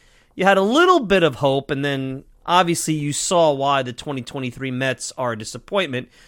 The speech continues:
because their starting pitching <laughs> is just not up to snuff.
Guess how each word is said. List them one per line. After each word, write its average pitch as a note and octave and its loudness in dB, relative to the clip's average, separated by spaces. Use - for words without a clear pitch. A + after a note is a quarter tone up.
because C#3 -4
their B2+ -2
starting D#3 0
pitching - -2
<laughs> - -20
is E3 -2
just - -6
not G#3 2
up F3 0
to D#3+ -12
snuff. F3+ 2